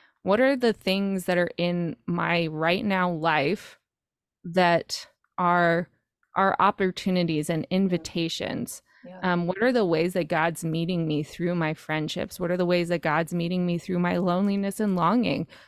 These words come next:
Speaker 1: What are the ways that as a single person, I embody the gospel that is very different from how a married person might be living out the gospel? And how is that, like, unique and special and wonderful?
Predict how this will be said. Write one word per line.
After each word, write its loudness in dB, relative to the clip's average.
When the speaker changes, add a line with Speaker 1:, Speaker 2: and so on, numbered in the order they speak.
Speaker 1:
What 2
are 2
the 2
ways 4
that 4
as 2
a 2
single -2
person, -2
I 0
embody 2
the 2
gospel 0
that 2
is 2
very 2
different 0
from -4
how 0
a 0
married -2
person -6
might -2
be -4
living -4
out -2
the -8
gospel? 0
And 0
how 0
is 0
that, 0
like, -2
unique 4
and 0
special -4
and -2
wonderful? -2